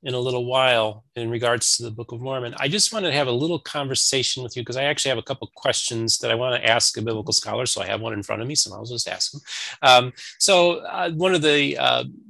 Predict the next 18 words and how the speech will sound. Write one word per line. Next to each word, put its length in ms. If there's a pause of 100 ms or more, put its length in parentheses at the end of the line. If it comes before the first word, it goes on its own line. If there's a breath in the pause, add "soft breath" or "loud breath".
dominant, 500 (280)
um, 440 (320)
theories 560
in, 580
um, 460
the, 560
uh, 240 (380)
creation 360
of 220
the 80
New 160
Testament 640
is, 460
uh, 160
especially 440
regarding 360
the 80
Gospels, 720